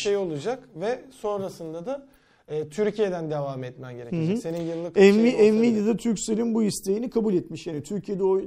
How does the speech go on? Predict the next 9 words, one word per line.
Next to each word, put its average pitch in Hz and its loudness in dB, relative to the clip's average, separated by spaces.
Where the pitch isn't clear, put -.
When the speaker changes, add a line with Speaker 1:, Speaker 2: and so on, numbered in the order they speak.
Speaker 2:
ki 190 -10
tüm 254 -6
oyuncuları, 156 -2
tüm 233 0
müşterileri 196 -2
tek 220 -4
kalemde 180 -4
satmış 190 -4
Nvidia. 135 -8